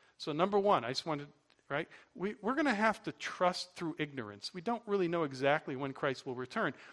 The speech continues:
This is another one. Number two, we're gonna be faithful through delay. Did you notice there's a delay motif here in the passage?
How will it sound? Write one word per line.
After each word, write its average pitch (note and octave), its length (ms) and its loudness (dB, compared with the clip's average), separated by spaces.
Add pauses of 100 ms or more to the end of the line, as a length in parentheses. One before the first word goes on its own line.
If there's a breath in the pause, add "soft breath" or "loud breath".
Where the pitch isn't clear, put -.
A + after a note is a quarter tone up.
(180 loud breath)
This - 180 -4
is C4 60 -4
another A#3+ 260 6
one. C3+ 140 -2
Number F#3 220 2
two, D#3+ 420 0 (320 soft breath)
we're G3 120 0
gonna B3 140 2
be F3 120 2
faithful - 480 0
through - 260 -8 (120)
delay. B2 540 -2 (1400)
Did E3 120 0
you E4+ 120 8
notice D4 340 6
there's G#3 220 2
a F3+ 60 -4
delay C#3+ 420 4
motif E3+ 560 -2
here F#3 200 -2
in D3+ 80 -4
the C3 60 -6
passage? D#3 640 0